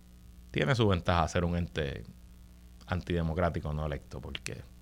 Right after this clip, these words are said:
se nota que no le importa ni un poquito la democracia puertorriqueña, por limitada que sea. Y bueno, antes de irnos a la pausa,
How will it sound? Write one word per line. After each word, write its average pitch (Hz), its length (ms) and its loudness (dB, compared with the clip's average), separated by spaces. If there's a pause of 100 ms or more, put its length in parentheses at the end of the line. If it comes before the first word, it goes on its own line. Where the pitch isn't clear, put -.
(480)
se - 200 0
nota 82 240 2
que 78 100 0
no 78 100 0
le 82 80 2
importa 82 380 -2
ni 82 80 0
un 87 120 0
poquito 71 400 -6 (1300)
la 87 140 2
democracia 85 500 0
puertorriqueña, 104 760 2 (160)
por 101 360 6 (440)
limitada 85 500 6
que 67 80 -8
sea. - 240 -6 (1600)
Y 131 120 10
bueno, 127 260 12 (1040)
antes 196 420 10
de 165 220 12
irnos 143 560 12
a 135 240 12
la 120 240 12
pausa, 113 840 12